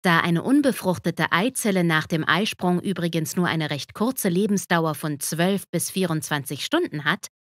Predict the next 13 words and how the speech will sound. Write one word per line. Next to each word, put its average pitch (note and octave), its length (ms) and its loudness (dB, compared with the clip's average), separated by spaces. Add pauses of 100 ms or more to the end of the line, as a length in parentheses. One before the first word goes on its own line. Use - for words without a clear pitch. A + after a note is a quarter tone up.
(240)
kann F#3 160 2
der D#3+ 120 4
Kopf - 340 -4
einer D#3+ 240 0
Spermienzelle D#3+ 840 -2
ausschließlich A#3 840 -2
in F3+ 80 0
dieser A3+ 320 0
Zeit E3+ 340 -2
in F3 140 -2
die D3 140 -4
Eizelle F3 560 0
eindringen. C#3+ 600 -4